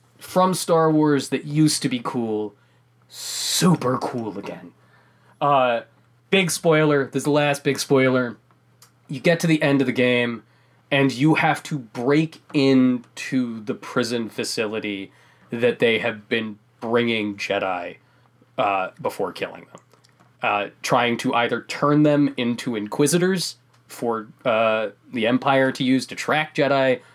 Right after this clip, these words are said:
or just killing them and trying to get information from them before they die.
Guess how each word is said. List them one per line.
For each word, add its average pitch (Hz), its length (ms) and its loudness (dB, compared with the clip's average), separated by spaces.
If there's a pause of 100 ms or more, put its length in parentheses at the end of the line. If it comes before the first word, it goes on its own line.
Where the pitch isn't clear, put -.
(240)
or 117 160 2
just 120 220 -6 (260)
killing 98 220 -6
them - 120 -18 (240)
and 110 300 -8
trying 123 220 0
to 117 60 -2
get 110 140 -2
information 104 480 -6
from 95 220 -10
them 92 220 -14
before 101 260 -12
they 85 100 -20
die. 90 220 -20